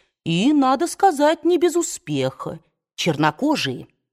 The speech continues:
повисли от страха на стропилах и таращили на ма глаза, а она разговаривала с жеребцом прямо как с человеком, и он брал сахар у неё из рук.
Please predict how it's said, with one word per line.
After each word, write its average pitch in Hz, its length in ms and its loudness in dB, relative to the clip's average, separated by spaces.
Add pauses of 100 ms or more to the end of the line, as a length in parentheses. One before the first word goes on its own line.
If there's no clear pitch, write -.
(200)
повисли 160 680 -2
от 151 160 2
страха 190 500 -2
на 127 100 -4
стропилах - 920 -6 (180)
и 165 120 -2
таращили 196 680 0
на 175 140 2
ма 185 260 2
глаза, 170 580 -4 (520)
а 131 220 4
она 208 260 0 (320)
разговаривала 254 760 2
с 175 40 -4
жеребцом 202 760 0 (200)
прямо 202 300 2
как - 220 -6
с - 40 -8
человеком, 185 840 -2 (260)
и 180 80 0
он 190 220 4
брал 180 260 4
сахар 254 440 -2
у 143 60 -2
неё 143 260 -2
из 127 240 -6
рук. - 420 -10